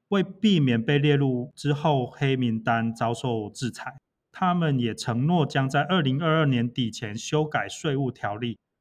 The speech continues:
也就是香港法律第一百一十二章，并于二零二三年实施改善的措施。它主要的修正方向是将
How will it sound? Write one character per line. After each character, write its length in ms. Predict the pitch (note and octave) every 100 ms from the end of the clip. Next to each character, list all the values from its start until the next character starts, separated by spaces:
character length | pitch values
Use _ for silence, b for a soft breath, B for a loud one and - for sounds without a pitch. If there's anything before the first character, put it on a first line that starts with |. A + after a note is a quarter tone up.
| _
也 120 | B2
就 140 | A2+ D#3+
是 100 | E3+
香 260 | D#3+ C#3+
港 220 | C3+ A2+
法 220 | A2+ A#2+ A#2
律 100 | C3
第 180 | D3
一 60 | C#3
百 180 | C3+ A2
一 100 | A#2
十 200 | - G#2+
二 140 | G#2+
章， 260 | - A2 G#2 _ _ _ -
并 160 | A#3
于 160 | D3+ D3+
二 220 | G3 G3
零 200 | C#3 D#3
二 80 | D#3+
三 240 | D#3 C#3+
年 160 | C3 A#2
实 180 | - A#2
施 220 | - C3
改 200 | B2+ -
善 260 | - C#3+ A2+
的 120 | G#2+
措 340 | - D3+ A2+
施。 360 | - - G2 G2 _ _ _
它 140 | B3+
主 260 | B3+ D3 D#3
要 140 | C4+
的 100 | G3+
修 220 | - F#3
正 180 | F#3 D#3
方 220 | C#3+ C3
向 180 | - C3
是 140 | -
将 340 | C#3+ C3+ B2+